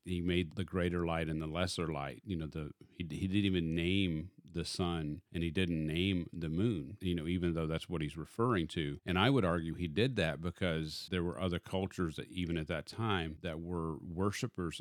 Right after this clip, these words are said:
of the sun and worshipers of the moon. And I think what he's saying is, is God is so great. The one who created these things is so great. He doesn't even have to name those things. They don't even matter. They're meaningless.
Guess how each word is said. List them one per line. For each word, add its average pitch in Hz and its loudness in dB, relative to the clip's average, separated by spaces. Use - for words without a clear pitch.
of 82 -4
the 82 -6
sun 80 -4
and 80 -4
worshipers 95 -2
of 78 -2
the 78 -6
moon. 78 -4
And 82 -4
I 78 -2
think 90 0
what 82 0
he's 82 -2
saying 98 0
is, 82 -2
is 78 -6
God 87 0
is 95 -2
so 87 0
great. 85 0
The 85 -2
one 87 0
who 98 -2
created 87 -2
these 78 -6
things 78 -4
is 90 0
so 92 2
great. 95 0
He - -2
doesn't 101 2
even 87 0
have 85 -4
to 73 -6
name 82 0
those - -10
things. 71 -10
They 101 0
don't 95 4
even 85 2
matter. 80 -2
They're 90 0
meaningless. 80 -2